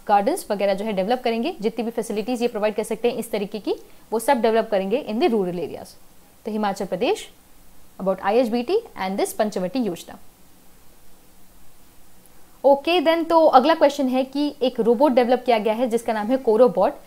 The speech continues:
and it has been developed by an engineer from which state? तो ये जो इंजीनियर है ये आते हैं from महाराष्ट्र। हम बात कर रहे हैं प्रतीक तिरोडकर की। तो इन्होंने इस तरीके का जो है एक robot बनाया है जिसका नाम इन्होंने रखा है Courobot।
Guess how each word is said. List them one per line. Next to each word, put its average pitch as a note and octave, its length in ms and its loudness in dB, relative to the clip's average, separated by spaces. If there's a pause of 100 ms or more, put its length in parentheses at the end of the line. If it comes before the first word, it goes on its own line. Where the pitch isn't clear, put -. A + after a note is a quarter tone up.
(140)
and A#3 300 2
it D4+ 100 2
has F#4 160 6
been D#4 200 0
developed A#3+ 300 2
by B3 180 2
an B3 80 -8
engineer D4 500 2
from C#4+ 140 2
which B3+ 220 0
state? - 240 -10 (460)
तो A3+ 60 -6
ये C4 100 2
जो B3 200 0 (140)
इंजीनियर C#4 360 0
है C4 280 0
ये B3 60 4
आते G3 280 -4
हैं C#4+ 280 -6
from D4 180 -2 (160)
महाराष्ट्र। G3+ 480 -6 (1000)
हम B3 120 2
बात B3+ 200 8
कर B3 120 2
रहे A#3+ 100 0
हैं E4+ 180 -4
प्रतीक C#4+ 360 -4 (180)
तिरोडकर G3+ 380 -2
की। D4 220 -4 (260)
तो D5 60 2
इन्होंने D4 320 2
इस C#4+ 220 -4
तरीके C4 280 0
का A3+ 120 -4
जो A3 100 -2
है B3 100 -2
एक A#3 180 -2
robot A3 360 2
बनाया F#3 200 -4
है C4 200 -8 (240)
जिसका C4 220 -4
नाम A#3+ 240 0
इन्होंने G#3 280 -2
रखा F#3 260 -8
है A#3+ 160 -6
Courobot। G#3+ 600 -2